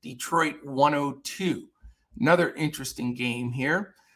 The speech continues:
Washington comes in at fourteen and eleven. The Pistons come in at four and nineteen. Injuries for Washington. We have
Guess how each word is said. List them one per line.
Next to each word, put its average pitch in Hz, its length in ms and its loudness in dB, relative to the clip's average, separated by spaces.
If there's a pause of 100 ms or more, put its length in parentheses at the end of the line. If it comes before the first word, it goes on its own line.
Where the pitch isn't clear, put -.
(160)
Washington 202 600 6
comes 185 300 0
in 185 120 2
at - 120 -4
fourteen 175 600 -2
and 147 100 2
eleven. 165 420 2
The 156 80 -2
Pistons 185 540 -4
come 165 240 -4
in 160 180 -2
at - 140 -8
four 180 640 2
and 127 200 -2
nineteen. 147 800 -2 (720)
Injuries 233 840 2 (400)
for 180 320 2
Washington. 156 800 4
We 139 160 -6
have 156 480 6